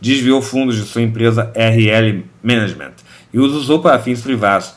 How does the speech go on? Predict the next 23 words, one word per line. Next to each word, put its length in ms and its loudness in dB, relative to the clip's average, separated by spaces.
Lewandowski 640 4
considera 480 0
o 40 -10
processo 520 0
injustificado, 800 -2
de 100 -6
acordo 320 -4
com 80 -4
a 40 0
revista, 500 -4
e 120 6
acusa 440 2
o 40 4
ex-agente 640 2
de 40 -8
tentativa 480 -2
de 80 -4
chantagem. 580 -2
Uma 300 4
reportagem 640 4
da 80 4
revista 340 0
alemã 420 0